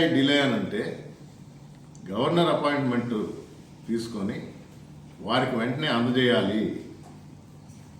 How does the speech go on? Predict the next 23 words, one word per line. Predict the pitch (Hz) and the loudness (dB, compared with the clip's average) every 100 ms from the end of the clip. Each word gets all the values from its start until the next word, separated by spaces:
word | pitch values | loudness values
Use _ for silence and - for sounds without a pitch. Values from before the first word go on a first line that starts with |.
| 95 | -10
అసెంబ్లీ | - 139 139 135 123 | -4 -2 0 2 2
నుంచి | - 113 - - - - - - - - | -2 -6 -8 -12 -18 -18 -20 -20 -20 -10
జిల్లా | 101 127 131 | -2 2 2
హెడ్ | - | 2
క్వార్టర్స్ | 135 120 - 120 | 0 -2 -2 -2
పోద్ది, | 113 113 110 | -2 -2 -2
జిల్లా | 120 127 | 0 0
హెడ్ | 127 | -2
క్వార్టర్స్ | 127 113 117 107 | -2 -2 -4 -6
నుంచి | 117 113 | -6 -4
పక్క | 107 131 123 | -4 0 0
రోజు | 107 101 82 - - - - - - - - - - - - - - | 0 -2 -6 -12 -18 -20 -20 -20 -20 -20 -20 -20 -20 -18 -20 -20 -4
తాడేపల్లికి | 117 127 120 120 117 113 | 0 2 2 2 2 0
పోద్ది, | 110 117 - - - - - - - - - - 113 | -2 -4 -10 -16 -20 -20 -20 -20 -20 -20 -18 -2 2
ఆ | 131 | 4
పక్క | - - 156 | 2 0 0
రోజు | 147 127 | 0 0
వెంటనే | 127 127 143 107 | 0 -2 -2 -2
గవర్నర్కి | 98 120 127 113 107 | 0 0 0 0 0
ఇవ్వాలని | 107 110 110 107 | 0 2 2 0
చెప్పేసి | 107 117 110 107 185 170 | -2 -2 -2 2 4 4
ఈ | 143 | 2
డి-, | 127 120 | 0 -2